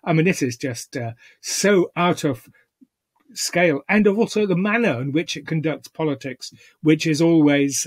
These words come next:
uh, manipulating, dividing, generating conflict. I mean, this is the criticism, uh, generating conflict.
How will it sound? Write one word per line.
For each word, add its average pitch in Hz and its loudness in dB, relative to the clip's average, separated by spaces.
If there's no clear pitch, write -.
uh, 139 -4
manipulating, 147 -2
dividing, 143 -4
generating 147 2
conflict. 147 -6
I 190 -4
mean, 139 -2
this 127 -8
is 123 -8
the 123 -6
criticism, 131 -8
uh, 139 0
generating 143 2
conflict. 147 -6